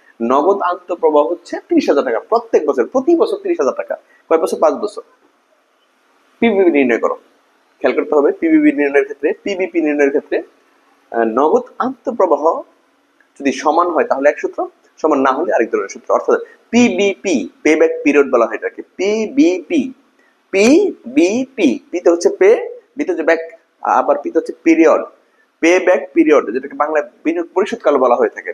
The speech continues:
বিনিয়োগ পরিশোধকাল বলা হয়ে থাকে। তো বিনিয়োগ পরিশোধকাল নির্ণয়ের ফর্মুলা দুইটা, দুটো সূত্র। এক হচ্ছে যদি বার্ষিক নগদ আন্তঃপ্রবাহগুলো মানগুলো সব সমান থাকে তাহলে এক ধরনের সূত্র,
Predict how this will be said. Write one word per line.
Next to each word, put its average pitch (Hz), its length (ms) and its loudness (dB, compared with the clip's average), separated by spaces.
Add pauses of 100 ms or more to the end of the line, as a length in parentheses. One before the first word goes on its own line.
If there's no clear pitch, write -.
বিনিয়োগ 147 260 -2 (120)
পরিশোধকাল 135 400 -4 (100)
বলা 113 160 2
হয়ে 101 160 -4
থাকে। 107 200 -2 (1800)
তো 208 60 4 (100)
বিনিয়োগ 254 300 2
পরিশোধকাল 226 420 0
নির্ণয়ের 233 260 4 (260)
ফর্মুলা 170 340 2
দুইটা, - 180 -4 (200)
দুটো 117 200 -8
সূত্র। 143 160 -8 (340)
এক 135 100 -4
হচ্ছে 180 200 -2
যদি 180 120 2 (100)
বার্ষিক 131 400 -2
নগদ 170 200 0 (100)
আন্তঃপ্রবাহগুলো 185 760 -2 (380)
মানগুলো 196 380 0 (100)
সব 131 80 -4 (140)
সমান 165 300 2 (140)
থাকে 139 300 -2
তাহলে 135 220 -2
এক 156 80 0
ধরনের 165 180 -2
সূত্র, 196 160 -2